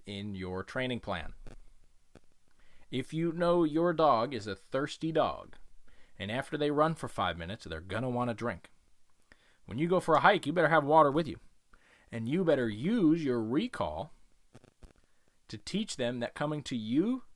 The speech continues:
is where water is. Right? You can use water as a reinforcement. Nothing says that you can't. It might be messy, but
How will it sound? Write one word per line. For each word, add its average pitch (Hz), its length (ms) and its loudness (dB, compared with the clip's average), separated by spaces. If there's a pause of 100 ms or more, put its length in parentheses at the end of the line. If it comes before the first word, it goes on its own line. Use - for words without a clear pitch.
(340)
is 113 140 -8
where 98 180 -6
water 147 440 2
is. - 360 -10 (1900)
Right? 147 120 -8
You 170 140 -2
can 156 160 -2
use 175 260 2
water 160 360 8
as 117 100 2
a 107 60 -4
reinforcement. 123 600 -4
Nothing 170 360 0
says 135 220 0
that 110 140 -6
you 87 100 -8
can't. - 480 -6 (1040)
It 127 120 -4
might 107 200 -2
be 87 100 -6
messy, 139 460 -4 (1800)
but 110 380 -2